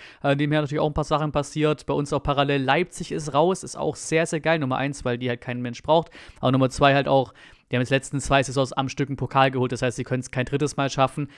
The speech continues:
Das heißt, damit so ein bisschen auch, in den letzten Jahren ranschaut, so ein bisschen der Pokalfavorit Nummer eins auch schon mal raus. In Wolfsburg war's ja, glaub ich. Und auch ganz interessant, äh, Homburg weiter gegen Fürth,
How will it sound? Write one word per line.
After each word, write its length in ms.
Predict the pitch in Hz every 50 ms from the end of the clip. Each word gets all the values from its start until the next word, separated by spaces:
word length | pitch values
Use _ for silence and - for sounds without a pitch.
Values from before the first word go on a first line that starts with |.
| - _
Das 100 | - -
heißt, 140 | 123 113 -
damit 240 | 131 131 131 131 -
so 100 | - 131
ein 80 | 120
bisschen 480 | - _ - 151 165 - - 226 220 -
auch, 260 | 190 202 214 220 208
in 60 | 165
den 80 | 135 131
letzten 260 | 131 131 - - -
Jahren 280 | 165 165 170 175 175 175
ranschaut, 520 | - 180 180 180 - - 190 185 185 185
so 80 | - 170
ein 40 | 160
bisschen 240 | 170 - 180 165
der 160 | 156 170 170 170
Pokalfavorit 680 | - - 165 - - 160 160 170 - 175 156 185 165
Nummer 180 | 170 170 165 147
eins 280 | 160 190 185 - -
auch 160 | - 202 214 -
schon 160 | - 151 131
mal 120 | 127 123
raus. 280 | 113 120 123 143 143 -
In 100 | 139 127
Wolfsburg 300 | 147 170 170 - 135 123
war's 140 | 127 120 113
ja, 100 | 127 120
glaub 240 | - 123 123 127
ich. 160 | 143 151 - - - - - - - _ _ _
Und 280 | - 170 180 180 - -
auch 140 | 170 156
ganz 140 | 170 160 -
interessant, 540 | 170 160 156 160 156 - 156 156 156 156 147
äh, 140 | 151 143 139
Homburg 560 | 135 - 170 180 185 139 127 127 123 120 -
weiter 360 | 131 127 123 143 143 123 143 127
gegen 220 | 135 131 123 131
Fürth, 360 | - - 143 151 170 160 -